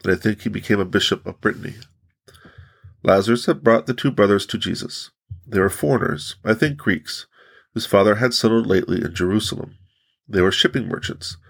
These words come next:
Some of their slaves or servants, when journeying with the caravan, had gone with their beasts of burden to hear John's teaching,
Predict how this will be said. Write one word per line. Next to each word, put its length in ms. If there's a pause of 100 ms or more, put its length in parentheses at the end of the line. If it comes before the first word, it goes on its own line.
(420)
Some 220
of 100
their 140
slaves 400
or 100
servants, 600
when 200
journeying 400
with 140
the 60
caravan, 520 (480)
had 140
gone 240
with 100
their 140
beasts 320
of 180
burden 400
to 120
hear 280
John's 380
teaching, 400